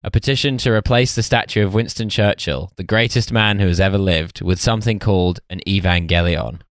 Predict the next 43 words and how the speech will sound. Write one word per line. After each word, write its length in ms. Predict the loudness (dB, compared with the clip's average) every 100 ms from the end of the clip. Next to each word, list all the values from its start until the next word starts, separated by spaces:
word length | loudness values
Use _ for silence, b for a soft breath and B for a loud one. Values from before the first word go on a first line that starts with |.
| _
The 80 | -4
petition 340 | 0 0 0 0
is 120 | 0
the 100 | 2
work 200 | 2 2
of 80 | 0
Hussein 300 | 0 0 0
Kesvani, 480 | 0 2 2 0 -2
a 40 |
well-known 460 | 0 2 2 2 0
Islington 460 | 0 0 0 0 0
snowflake 540 | 2 2 2 2 2
S 140 | 0 0
J 200 | 0 2
W 420 | 2 2 2 2 2
doctor 440 | 0 0 0 0
and 100 | 0
soup 320 | -4 -4 -4 -2
cafe 300 | -2 2 2
entrepreneur 640 | 2 -2 -2 0 0 -2 B B B
who 80 | -2
believes 380 | 0 0 0 -2
that 100 | 0
Winston 400 | 0 0 -2 -2
Churchill, 580 | 0 2 0 -2 -2 -2
the 80 | 0
man 320 | 2 2 2
who 120 | 0
single-handedly 920 | 0 0 0 2 2 2 0 0 0
defeated 460 | 0 0 0 0 2
Hitler 300 | 0 2 0
and 80 | 2
revolutionized 720 | 2 2 2 0 0 -2 -2
car 260 | 0 2 2
insurance, 480 | 0 -4 -4 -6 -14 B B
is 140 | -6
not 240 | -2 -2 0
worthy 400 | 2 2 2 0
of 80 | 0
even 280 | 0 0
a 60 | 0
modest 380 | -2 -2 -2 -2
statue. 500 | -2 -2 -4 -8